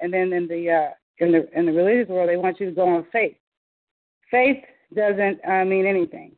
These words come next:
Fact means everything. And when you look at the creator of the universe and the earth, why not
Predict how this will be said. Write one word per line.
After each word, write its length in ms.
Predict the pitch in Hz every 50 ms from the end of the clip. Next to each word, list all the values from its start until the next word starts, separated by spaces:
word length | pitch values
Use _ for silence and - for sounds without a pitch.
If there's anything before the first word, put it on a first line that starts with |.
| - 190
Fact 320 | - 214 220 233 247 - -
means 260 | 202 190 190 180 170 -
everything. 420 | 185 170 165 156 - 156 147 151
And 80 | 160 165
when 140 | 170 180 180
you 100 | 214 214
look 180 | 247 254 262
at 120 | 247 226 -
the 80 | 190
creator 480 | 175 - 190 202 196 190 190 185 180 - -
of 160 | 175 170 151
the 60 | 165
universe 540 | 160 156 190 208 208 190 165 180 175 170 165 -
and 100 | - 160
the 120 | 160 147 - -
earth, 200 | 208 190 160 - _ _ _ _ _ _ _ _ -
why 360 | 139 143 180 202 233 254 262
not 460 | 240 233 233 247 247 220 185 165 151